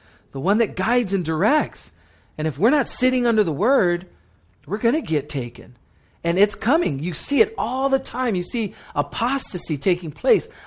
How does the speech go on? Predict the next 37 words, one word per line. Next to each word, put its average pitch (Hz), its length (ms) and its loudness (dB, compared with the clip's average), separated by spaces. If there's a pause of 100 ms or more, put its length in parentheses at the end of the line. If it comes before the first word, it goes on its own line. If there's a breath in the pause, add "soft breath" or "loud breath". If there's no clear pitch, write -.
on 180 100 0
a 170 60 2
grand 247 460 -2
scale, 151 340 0
and 143 100 -6
it - 120 -14
hurts 262 440 -4 (300 loud breath)
my 180 140 2
heart. 220 420 0
I 214 100 4
grew 233 300 6
up 254 100 4
on 185 120 4
some 147 160 -6
phenomenal 214 800 -4
teachers 185 480 -4
on 156 140 -4
the 160 80 -2
radio. 165 460 0 (460 soft breath)
And 135 100 -4
then 214 120 0
all 226 140 2
of 196 100 -2
a 185 60 -6
sudden, 175 420 -2
word 180 220 -2
of 190 80 -8
faith, - 400 -12
word 131 360 0
of 185 80 -2
faith, - 380 -14
word 135 340 -2
of 180 100 -4
faith, 110 400 -10
word 143 280 -6
of 175 100 -8
faith, 113 340 -12